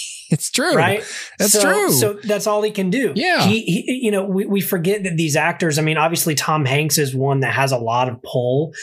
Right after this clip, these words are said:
Speaker 1: Yeah.
Speaker 2: a lot of creative say. Um, but we, we forget that these actors are, are essentially day laborers that are hired. They're, they're gig workers. They're,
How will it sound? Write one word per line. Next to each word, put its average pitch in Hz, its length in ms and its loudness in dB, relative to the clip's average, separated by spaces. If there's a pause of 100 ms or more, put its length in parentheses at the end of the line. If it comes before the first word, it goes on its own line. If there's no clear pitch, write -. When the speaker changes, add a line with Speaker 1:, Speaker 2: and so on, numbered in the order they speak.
(160)
Speaker 1:
Yeah. 113 200 2
Speaker 2:
a - 20 2
lot 131 220 4
of 135 120 -4
creative 131 480 0
say. 135 500 2 (340)
Um, 135 480 0
but 151 220 2
we, 156 240 0
we 160 100 0
forget 180 300 0
that 170 80 -6
these 151 180 0
actors 143 440 0
are, 131 280 0
are 135 220 2
essentially 139 840 0 (240)
day 165 220 2
laborers 123 680 0
that 135 100 0
are 120 120 0
hired. 143 500 0
They're, 147 160 0
they're 143 180 0
gig 165 220 0
workers. 120 580 -2
They're, 131 220 0